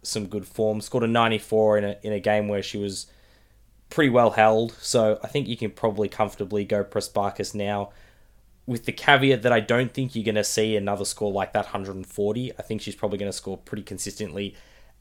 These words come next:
at or around a hundred. Um, I think the same things with McDonald. We know what you're gonna get from McDonald. She's gonna average probably about ninety-five, a hundred. <sighs> So, <coughs>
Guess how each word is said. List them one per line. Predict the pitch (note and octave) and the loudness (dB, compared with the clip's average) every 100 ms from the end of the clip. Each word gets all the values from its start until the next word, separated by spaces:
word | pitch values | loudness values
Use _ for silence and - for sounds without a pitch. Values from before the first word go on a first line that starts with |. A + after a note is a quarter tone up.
| - | 0
at | A#2 - | 0 2
or | A#2+ A#2+ | 2 2
around | A#2 A#2 A#2 | 2 0 0
a | |
hundred. | A2 A#2 B2+ D#3 F3+ - _ _ _ _ - | 0 -2 0 -2 -2 -12 _ _ _ _ -4
Um, | A2 G#2 G2+ G2+ - | 0 0 0 -4 -10
I | - | -8
think | A#2+ | -8
the | G#2 | -4
same | - A2 | 0 0
things | A2+ A2 G2 - _ _ | 0 -6 -8 -16 _ _
with | A2 - | -10 -8
McDonald. | G2 A2+ A2+ A2+ A2 | -2 2 2 2 -2
We | F#2+ | -6
know | G2+ G#2+ | 0 2
what | G#2 - G#2 | 2 0 -4
you're | |
gonna | G#2 G2+ | -4 -2
get | G#2 | -4
from | - G#2+ | -6 -8
McDonald. | G2 G2+ G#2 G2+ G2+ _ _ | -6 -4 -4 -4 -8 _ _
She's | - - | -14 -8
gonna | G#2 | -4
average | E2+ F#2+ G2+ - | -2 -2 -4 -6
probably | - F#2+ G2+ | -6 -2 0
about | G2+ G2+ F#2+ | 0 -2 -4
ninety-five, | G2+ G#2 - G#2+ | -6 -4 -2 0
a | G2+ | 0
hundred. | G#2+ A2 A2+ A2+ - - - - _ _ _ _ _ _ _ _ _ - _ | -2 -2 -4 -6 -18 -20 -20 -20 _ _ _ _ _ _ _ _ _ -20 _
<sighs> | - - - - - - - | -16 -14 -16 -14 -14 -12 -8
So, | - - - - | -8 -2 0 4
<coughs> | F3+ B2 | 4 2